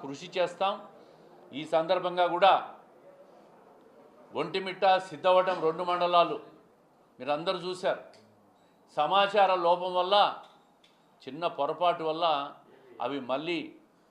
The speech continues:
ఆ జిల్లాకు పోతా ఉంటే ముఖ్యమంత్రి గారికి నివేదించా. ప్రజల ఆకాంక్ష, ప్రజల అవసరాలు, భౌగోళిక పరిస్థితులు, శాస్త్రీయ విధానంతో ఆలోచన చేసి ఈ, ఈ ప్రాంతాన్ని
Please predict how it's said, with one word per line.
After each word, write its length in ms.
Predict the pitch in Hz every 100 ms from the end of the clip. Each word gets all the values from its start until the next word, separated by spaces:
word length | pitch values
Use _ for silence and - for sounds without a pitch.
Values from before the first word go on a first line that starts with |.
| _ -
ఆ 100 | 113
జిల్లాకు 460 | 110 123 170 165 151
పోతా 200 | 156 156 156
ఉంటే 200 | 156 208 180 - - - - -
ముఖ్యమంత్రి 540 | 127 - 185 185 180
గారికి 300 | 180 180 170
నివేదించా. 580 | 160 156 170 160 156 117 - _ _ _ _ - _ _ -
ప్రజల 340 | 135 156 190
ఆకాంక్ష, 520 | 185 180 180 185 170 170 117 87 - _ 277 - -
ప్రజల 300 | 135 156 185 175
అవసరాలు, 520 | 180 190 180 180 143 101 - _ _ _ -
భౌగోళిక 500 | 143 175 196 190 185 175
పరిస్థితులు, 500 | 175 175 196 196 180 117 - - _ - -
శాస్త్రీయ 540 | 165 208 214 208 214
విధానంతో 580 | 190 190 196 190 185 180 160
ఆలోచన 360 | 165 180 175 175 156
చేసి 300 | 165 160 233 185 113 - - - - - -
ఈ, 140 | 117 143 120 - - - - 113
ఈ 100 | 131
ప్రాంతాన్ని 600 | 131 131 165 180 190